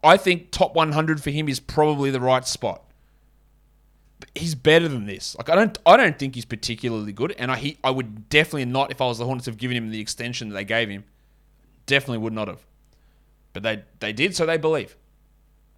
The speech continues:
Thirty-five percent field goals is horrid. Fifty percent from the line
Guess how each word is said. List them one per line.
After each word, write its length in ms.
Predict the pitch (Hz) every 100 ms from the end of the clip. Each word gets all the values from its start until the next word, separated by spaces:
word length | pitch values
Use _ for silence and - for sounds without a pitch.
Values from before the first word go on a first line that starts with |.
| _ _ _ _ _
Thirty-five 520 | 180 220 214 196 185
percent 280 | 180 185 156
field 220 | 170 170
goals 300 | 165 160 156
is 140 | 131
horrid. 380 | - 139 143 143 - _ _ _ _
Fifty 340 | - 214 208 196
percent 340 | 180 175 160
from 120 | 151
the 80 | 147
line 340 | 143 147 143